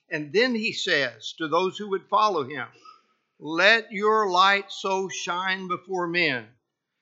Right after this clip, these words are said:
that they may see your good works and glorify your Father in heaven."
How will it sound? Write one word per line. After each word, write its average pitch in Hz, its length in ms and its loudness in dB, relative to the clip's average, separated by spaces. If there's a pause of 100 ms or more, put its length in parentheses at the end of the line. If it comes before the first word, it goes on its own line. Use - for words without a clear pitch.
(200)
that 151 160 -4
they 175 160 2
may 160 240 0
see 254 440 0
your 165 220 2
good 143 260 -2
works 135 420 0
and 131 220 -10
glorify 180 680 0
your 156 240 -8 (100)
Father 127 480 -2 (560)
in 135 220 -8
heaven." 110 500 -4